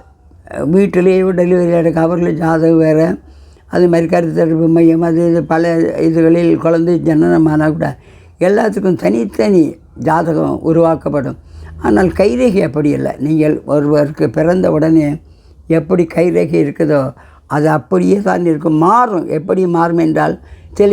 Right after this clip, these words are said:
இன்ஃப்ளூயன்ஸ் லைன் வரும். அதான் இன்ஃப்ளூயன்ஸ் உபரேகைகள் அல்லது புள்ளி வரும். அல்லது க-, புள்ளியில் பல வகை உண்டு. கரும்புள்ளி, செம்புள்ளி, வெள்ளை புள்ளி. எந்த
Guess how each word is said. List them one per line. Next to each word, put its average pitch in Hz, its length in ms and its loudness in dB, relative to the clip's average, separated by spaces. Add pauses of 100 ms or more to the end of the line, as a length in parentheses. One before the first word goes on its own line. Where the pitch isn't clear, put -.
இன்ஃப்ளூயன்ஸ் 220 640 0
லைன் 160 300 0
வரும். 139 260 -4
அதான் 151 300 -2
இன்ஃப்ளூயன்ஸ் 175 460 -2 (380)
உபரேகைகள் 180 680 0 (580)
அல்லது 185 300 0
புள்ளி 208 320 2
வரும். 160 360 0 (420)
அல்லது 175 240 0
க-, 180 320 0
புள்ளியில் 208 580 0
பல 190 280 0
வகை 190 320 2
உண்டு. 143 220 2 (100)
கரும்புள்ளி, 165 600 0 (100)
செம்புள்ளி, 170 580 0
வெள்ளை 170 320 0
புள்ளி. - 240 -6 (560)
எந்த 196 220 0